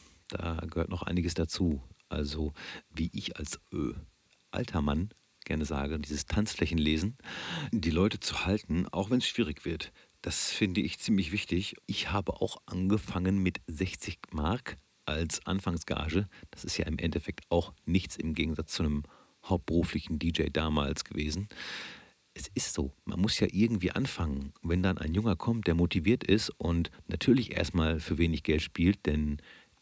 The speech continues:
Auflegen ist auch gerade noch im jungen Alter eine mega Herausforderung und, äh, macht doch einfach Bock. So, warum soll ich dann nicht, wenn ich jetzt siebzehn, achtzehn, neunzehn bin, in den Club gehen, meine Künste anbieten, äh, mich freuen,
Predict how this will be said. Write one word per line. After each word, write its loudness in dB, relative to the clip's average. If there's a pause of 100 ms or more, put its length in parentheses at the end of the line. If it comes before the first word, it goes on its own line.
Auflegen 2 (220)
ist 2 (120)
auch -12
gerade 0
noch 6
im 6
jungen 4
Alter 2 (720)
eine 6
mega 6
Herausforderung 2
und, 0
äh, 0 (200)
macht -4
doch -2
einfach 0
Bock. -2 (260)
So, 0 (120)
warum 2
soll 4
ich -2
dann 0
nicht, 2
wenn 4
ich 2
jetzt 0
siebzehn, 0
achtzehn, -6
neunzehn 2
bin, 4
in -4
den -2
Club 0
gehen, 2 (240)
meine 6
Künste 2
anbieten, 4 (460)
äh, 6
mich 4
freuen, 6